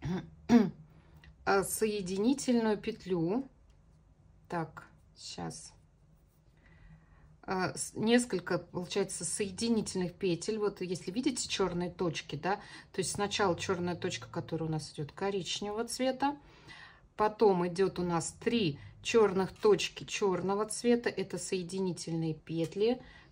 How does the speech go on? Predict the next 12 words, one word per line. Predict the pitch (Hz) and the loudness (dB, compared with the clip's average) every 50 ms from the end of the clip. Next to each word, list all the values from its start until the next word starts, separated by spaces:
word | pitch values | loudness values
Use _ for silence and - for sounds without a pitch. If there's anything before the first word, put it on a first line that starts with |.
| - - | -10 -4
Мы | 180 175 | -2 -2
их | 165 - - | -2 -2 -4
вот | 180 170 - | -6 -6 -6
сюда | - - 196 175 170 170 156 | -6 -6 -4 -2 -2 -2 -2
провязываем | 156 - 185 196 185 185 180 170 160 156 165 185 185 202 214 233 247 240 - - - - - - - _ - | -2 -2 -2 -2 0 0 0 0 0 -2 -4 -4 -4 -4 -2 -2 -2 -4 -6 -10 -18 -20 -20 -20 -20 _ -12
до, | 175 165 202 208 208 202 190 180 175 - - - - - _ - | -2 2 6 8 8 8 8 6 4 -2 -8 -18 -20 -20 _ -8
а, | - 170 180 180 180 175 175 175 | -6 -4 -2 0 0 0 0 0
воздушных | 165 190 196 190 185 180 185 190 170 - - - 170 170 147 - - | 2 2 2 2 0 0 -2 -2 -2 -2 -2 -2 -2 -2 -2 -4 -6
двух | - 175 190 185 - | -6 -4 -4 -4 -4
петель | - - 180 170 - - - 175 175 185 202 | -8 -12 -10 -6 -4 -4 -2 0 0 0 0
вот | 196 226 233 | -2 -4 -4
сюда. | - - - 247 233 214 254 254 262 277 277 | -4 -4 -6 -6 -2 0 2 4 4 2 0